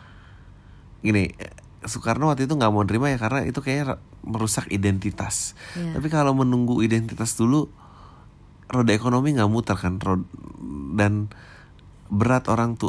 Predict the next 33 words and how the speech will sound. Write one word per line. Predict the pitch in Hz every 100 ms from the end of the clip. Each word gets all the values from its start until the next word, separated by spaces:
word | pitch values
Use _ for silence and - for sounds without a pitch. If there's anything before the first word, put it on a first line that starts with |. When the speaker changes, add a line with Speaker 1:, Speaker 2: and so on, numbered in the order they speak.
| -
Speaker 1:
earn | 104 107
their | 95 87
living, | 92 92 110
makanya | 98 101 107 92
zaman | 110
pada | 104 90
saat | 104 123
itu |
susah. | 123 104 104 98 - - - - - - -
Eh, | 87 87 85 80 -
menurut | 107 113 113
kamu | 120 151
gimana? | 120 92 85 - - - - - - - - - - - - - - -
Speaker 2:
In | 220
retrospect, | 196 196 185 180 170 - 175 - - -
Speaker 1:
Iya. | 98 90 -
Speaker 2:
waktu | 160 165 156
itu. | 156 - 139 - -
Speaker 1:
Atau | 127 151 175
nggak | 175 123
yang | 113 117
kamu | 120 117
terlibat | 117 120 117 127
lah, | 95 101
kalau | 98 101
misalnya | 101 110
kamu | 104 107
ke | 104 101
negara | 92 90 95
mana | 92 87 104
Speaker 2:
Loh. | 104 107
Speaker 1:
untuk | 107
nge-push | 107 107 - 113 -